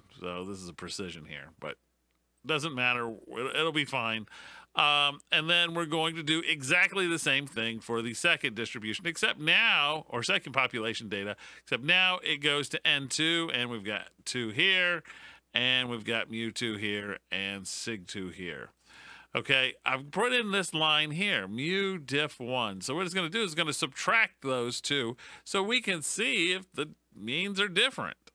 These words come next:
Okay, so we're gonna need these samples. So if you notice, jags is even doing this for us, so it's not that difficult. Here's our prior information that we put in. Uh, so here's our precisions,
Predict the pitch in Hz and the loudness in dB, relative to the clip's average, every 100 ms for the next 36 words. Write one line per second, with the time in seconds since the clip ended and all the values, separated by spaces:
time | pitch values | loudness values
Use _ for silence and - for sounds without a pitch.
0 | - 95 104 113 175 143 - 165 190 185 | -16 -10 -2 0 -2 -4 -2 -2 0 0
1 | 160 147 143 190 190 160 151 - 220 214 | 0 -2 2 2 2 0 0 4 2 4
2 | 135 135 - - - - 185 165 175 240 | 0 -4 -8 -16 -18 -4 0 0 4 4
3 | 302 226 220 - _ _ - 113 190 311 | 4 2 -2 -8 _ _ -4 4 4 4
4 | 214 160 156 180 160 175 214 143 202 302 | 0 -2 0 0 2 0 0 0 0 0
5 | - 107 87 55 - - - 131 127 - | -4 -4 -4 -6 -12 -10 -2 -2 -2 -4
6 | 139 147 185 - 160 139 156 147 110 87 | 0 2 2 2 0 2 -2 -2 -6 -8
7 | 69 - - - - 160 185 175 156 175 | -8 -12 -18 -18 -2 2 4 2 2 4
8 | 175 170 156 151 147 170 208 151 120 117 | 4 4 2 2 4 2 2 0 0 0
9 | 135 120 123 147 156 160 - 117 110 107 | 0 4 4 4 2 -6 -4 -2 0 -2
10 | 107 107 110 101 101 113 110 98 87 90 | -4 -4 -2 -2 -2 -2 -2 -6 -6 -6
11 | - 185 165 165 156 156 139 | 0 2 4 2 2 -4 -8